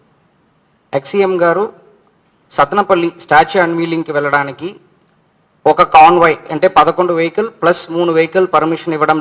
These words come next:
జరిగింది. కానీ మన తాడేపల్లి నుంచి సత్తెనపల్లి స్టార్ట్ చేసినప్పుడు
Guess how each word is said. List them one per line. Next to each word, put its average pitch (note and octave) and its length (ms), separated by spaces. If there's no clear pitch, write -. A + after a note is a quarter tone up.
జరిగింది. C#3 400
కానీ F3 160
మన F3 100
తాడేపల్లి F#3+ 520
నుంచి F3+ 260
సత్తెనపల్లి F#3 560
స్టార్ట్ D#3 300
చేసినప్పుడు D#3+ 500